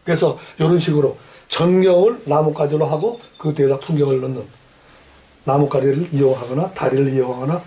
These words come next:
교각을 이용하거나 아니면 혹은 창틀, 창문을 이용하거나 해서 요런 사진을,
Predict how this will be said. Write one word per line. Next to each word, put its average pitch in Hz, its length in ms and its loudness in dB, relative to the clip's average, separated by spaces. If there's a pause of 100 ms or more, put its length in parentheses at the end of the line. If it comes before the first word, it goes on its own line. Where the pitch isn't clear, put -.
(160)
교각을 131 440 2
이용하거나 131 540 -2 (320)
아니면 165 420 0 (240)
혹은 202 260 -2 (220)
창틀, 226 640 -4
창문을 247 460 2
이용하거나 135 500 0 (240)
해서 175 260 -6 (200)
요런 131 200 -2
사진을, 135 460 -6